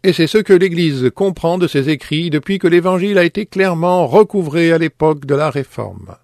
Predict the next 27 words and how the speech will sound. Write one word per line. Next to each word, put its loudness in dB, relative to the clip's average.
L'Évangile 0
selon 0
Paul 2
est -2
agressé. -4
Je 0
ne 2
vais 4
pas 0
m'attaquer 0
à 4
l'erreur. -2
Ce 2
n'est 4
pas 2
nécessaire. 0
Si -2
je 0
vous 6
donne 4
la 4
vérité, -2
vous -6
pourrez 4
vous-même 2
trouver 2
l'erreur. -2